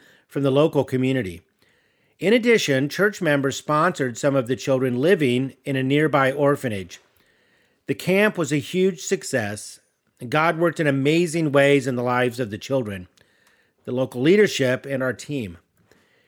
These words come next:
During the last evening of the camp, the team helped build a bonfire for an outdoor worship service. A crucial element of the bonfire time was the local pastor presenting the message of salvation to children,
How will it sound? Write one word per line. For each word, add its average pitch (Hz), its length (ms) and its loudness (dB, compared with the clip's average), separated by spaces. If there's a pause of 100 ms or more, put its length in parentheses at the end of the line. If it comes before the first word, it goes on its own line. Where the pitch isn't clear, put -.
(160)
During 147 160 -4
the 151 80 0
last 180 320 2
evening 190 380 0
of 156 80 0
the 135 60 -4
camp, 131 500 -2
the 135 80 -4
team 185 320 -4
helped 165 280 -2
build 147 200 0
a 135 40 -14
bonfire 143 800 2
for 135 160 -6
an 120 80 -2
outdoor 127 420 0
worship 127 460 -4
service. 104 540 -10 (640)
A 127 60 -6
crucial 202 500 2
element 170 340 2
of 175 60 -2
the 175 80 2
bonfire 123 560 0
time 120 340 -2
was 123 140 -6
the 135 60 -6
local 131 300 0
pastor 160 640 -2
presenting 139 720 -2 (260)
the 139 80 -2
message 139 360 0
of 160 120 -2
salvation 160 640 0
to 139 100 -8
children, 117 580 -4